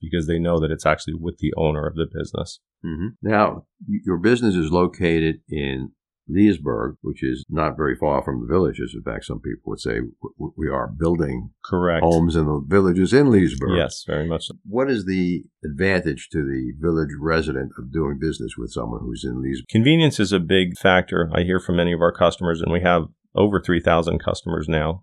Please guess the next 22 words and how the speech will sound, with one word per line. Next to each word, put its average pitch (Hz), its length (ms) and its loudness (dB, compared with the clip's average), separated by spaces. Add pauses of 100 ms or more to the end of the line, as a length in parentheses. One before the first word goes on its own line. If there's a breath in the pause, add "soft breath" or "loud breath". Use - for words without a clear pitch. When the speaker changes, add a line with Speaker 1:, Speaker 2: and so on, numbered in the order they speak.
(240)
Speaker 1:
Majority 85 440 4
of 80 80 2
them 80 160 2
are 78 80 0
villages 80 400 0
residents. 80 540 0
Convenience 101 480 4
is 90 100 2
a 90 80 4
big 85 280 2
factor. 80 520 0 (120)
Taking 92 260 0
a 82 60 -2
car 87 180 4
to 85 80 2
Orlando 85 560 4
or 78 200 0
to - 100 -6
Ocala, 82 580 0
for 85 80 -2
example, 78 640 -2
it's - 280 -4